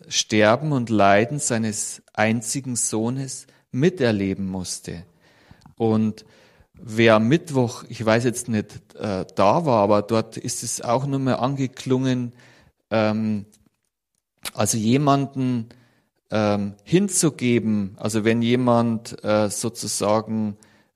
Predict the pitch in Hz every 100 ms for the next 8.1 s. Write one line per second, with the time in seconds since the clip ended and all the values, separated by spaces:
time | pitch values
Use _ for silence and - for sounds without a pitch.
0 | _ 101 101 - - 117 - 190 196 -
1 | - 113 - _ - - _ _ _ _
2 | _ _ - 107 104 98 - - 117 120
3 | 117 110 101 104 95 - - - _ _
4 | _ _ _ _ 104 107 113 113 107 -
5 | 117 113 107 107 107 104 98 _ - -
6 | _ _ _ _ _ _ _ _ _ -
7 | _ _ - 113 - - 104 117 110 98